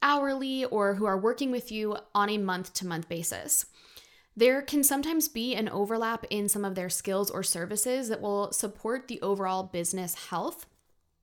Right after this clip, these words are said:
And so some of the examples of operations roles are roles like a virtual assistant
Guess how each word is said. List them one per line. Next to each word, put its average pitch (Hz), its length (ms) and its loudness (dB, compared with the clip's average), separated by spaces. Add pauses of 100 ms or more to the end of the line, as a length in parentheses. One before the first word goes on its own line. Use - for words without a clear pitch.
(500)
And 233 120 -4
so 240 80 2
some 269 220 0
of 311 180 -6
the 247 120 -2
examples 196 540 -4
of 185 360 0 (140)
operations 185 640 -2
roles 170 480 -4
are 185 380 0 (420)
roles 226 380 2
like 180 440 -4
a 185 140 0
virtual 196 400 -2
assistant 254 720 -2